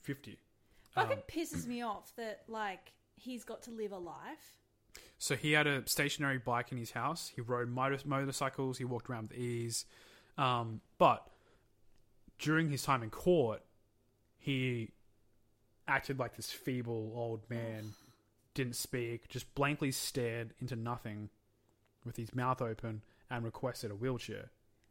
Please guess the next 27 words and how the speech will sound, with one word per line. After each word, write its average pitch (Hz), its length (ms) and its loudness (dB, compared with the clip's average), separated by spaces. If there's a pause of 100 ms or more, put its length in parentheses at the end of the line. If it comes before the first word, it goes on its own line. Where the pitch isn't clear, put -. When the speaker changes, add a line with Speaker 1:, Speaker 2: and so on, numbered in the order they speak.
(320)
Speaker 1:
All 139 120 4
of 127 60 4
a 131 40 4
Speaker 2:
What? 127 60 2
Speaker 1:
sudden, 123 400 4 (260)
couldn't 123 220 0
walk 117 200 -2
around. 117 300 -2
Speaker 2:
Yeah. 226 500 -6
Speaker 1:
<clears throat> - 40 -10 (1800)
This 165 500 8 (380)
does 156 400 12
not 151 500 8 (480)
fucking 170 640 8
work. 135 800 6 (420)
He 180 500 6 (880)
doesn't 208 460 10
get 147 140 8
away 123 380 4 (120)
with 127 220 0
anything. 139 440 0 (240)
He's 131 240 0
currently 196 400 10
awaiting 139 380 4
trial. 120 540 2 (480)
They 151 160 6
said, 117 260 4